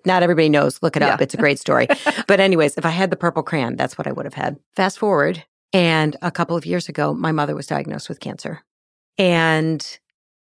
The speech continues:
Speaker 1: she was treated at the Calm Clinic. So here I got to bring the most amazing caregivers, got to help bring this team together. And they took such loving care
Speaker 2: Mm.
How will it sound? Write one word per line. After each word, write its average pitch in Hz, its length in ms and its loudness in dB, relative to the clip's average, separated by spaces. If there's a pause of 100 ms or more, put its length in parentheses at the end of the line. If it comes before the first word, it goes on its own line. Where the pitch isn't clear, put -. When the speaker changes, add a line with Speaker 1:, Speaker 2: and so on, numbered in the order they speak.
(140)
Speaker 1:
she - 260 -2
was 170 160 -6
treated 156 520 0 (360)
at 143 160 -2
the - 80 -12
Calm 185 260 -2
Clinic. 143 400 -8 (560)
So - 180 -2
here 196 360 0
I 190 100 0
got - 220 -2
to 175 80 -6
bring 147 460 -2
the 160 80 -4
most 143 300 -2
amazing 160 640 -2
caregivers, 151 840 -4
got 156 140 -4
to 151 60 -6
help 180 280 -2
bring 139 200 -2
this 139 120 -4
team 151 180 -4
together. 147 380 -2
And 156 240 -2
they 175 380 0 (260)
took - 400 -2
such - 380 -4
loving 160 480 -4
care 143 480 -4
Speaker 2:
Mm. 175 260 -16